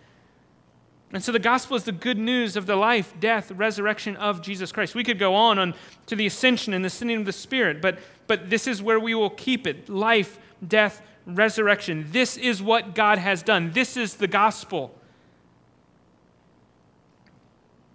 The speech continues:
These are events that happened that have eternal s-, consequence. One last thing to say about the gospel message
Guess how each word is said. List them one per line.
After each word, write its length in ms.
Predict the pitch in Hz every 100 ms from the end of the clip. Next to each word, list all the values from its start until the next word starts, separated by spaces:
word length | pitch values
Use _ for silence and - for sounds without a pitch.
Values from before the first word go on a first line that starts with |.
| _ _ _ _ _ _ _ _ _ -
These 180 | 180
are 80 | 214
events 680 | 190 151 262 262 - - -
that 180 | - 175
happened 680 | - 254 254 240 165 131 - _ _ _ _ _ _ _ _ _ _
that 80 | -
have 100 | 190
eternal 520 | 185 - - 240 254
s-, 560 | 240 - - - - -
consequence. 920 | - 220 214 190 - 165 127 - - - _ _ _ _ _ _ _ _ _ _ _ _ _ _ _ _ _ _ _ _ _ _ - - _ _ _ _ _ _ _ _ _ _ _ _ _ _ _ _ _ _ -
One 160 | 156 160
last 240 | 175 -
thing 140 | 214
to 60 | 170
say 300 | - 220 226
about 280 | 165 170 160
the 40 |
gospel 400 | 151 185 175 -
message 720 | 165 208 - 165 156 190 -